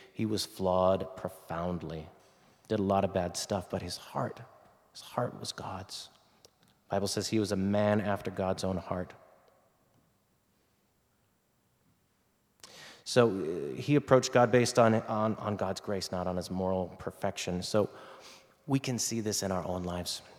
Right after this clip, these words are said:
God is bigger than the crisis, though, friends. And the way that this pays off for us, the way that this applies in our lives, is that it changes how we see the crisis.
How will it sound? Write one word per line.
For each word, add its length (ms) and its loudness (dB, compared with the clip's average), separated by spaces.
God 180 -4
is 100 -4
bigger 320 -2
than 140 -8
the 80 -6
crisis, 460 -6
though, 160 -6
friends. 440 -4
And 100 0
the 60 4
way 240 8
that 160 4
this 140 4
pays 360 4
off 240 4
for 160 4
us, 120 0
the 80 -4
way 160 4
that 180 -4
this 160 0
applies 440 2
in 80 2
our 120 2
lives, 580 0
is 140 -8
that 180 -4
it 140 -10
changes 560 -4
how 320 -8
we 140 -8
see 280 -6
the 100 -8
crisis. 600 -8